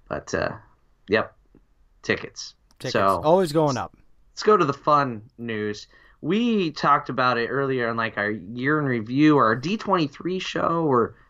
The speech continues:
Speaker 1: there was a show earlier. We did, like, a whole news show where we talked about the possible names for Hollywood studios 'cause they're gonna change the name of the park. And so they finally released through a leak or a room. I think it was leaked and then Disney owned up to it.
Speaker 2: Yep.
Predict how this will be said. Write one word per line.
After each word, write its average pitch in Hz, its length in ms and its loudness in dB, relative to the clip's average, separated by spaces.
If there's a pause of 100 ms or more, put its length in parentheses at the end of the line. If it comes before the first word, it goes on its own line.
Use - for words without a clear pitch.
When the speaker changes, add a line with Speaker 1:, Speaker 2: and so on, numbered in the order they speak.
(280)
Speaker 1:
there - 120 2
was 202 120 2
a 160 40 0
show 175 240 4
earlier. 104 540 0
We 135 100 -4
did, 165 140 0
like, 131 180 0
a - 60 -10
whole 139 200 -4
news 110 220 -4
show 104 240 -4
where 110 140 0
we 123 100 -2
talked 139 320 2
about 120 360 0 (340)
the 131 100 -4
possible 165 760 -2
names 117 840 -4 (120)
for 120 160 -2
Hollywood 110 400 0
studios 123 600 -2
'cause 101 200 -6
they're 107 100 0
gonna 113 220 -4
change 110 340 -4
the 107 80 -4
name 104 240 0
of 107 80 6
the 110 60 4
park. 139 360 0 (540)
And 143 260 0
so 160 280 4
they 160 160 4
finally 185 400 2
released 135 800 -4 (280)
through 131 640 2
a 101 80 0
leak 151 600 0
or 127 240 2
a 117 60 2
room. 135 320 2
I 135 80 0
think 175 240 -2
it 151 100 2
was 147 180 0
leaked 143 400 2
and 131 160 2
then 127 120 0
Disney 127 360 0
owned 123 280 0
up 120 180 0
to 98 200 -4
it. 92 200 -6
Speaker 2:
Yep. 147 220 -2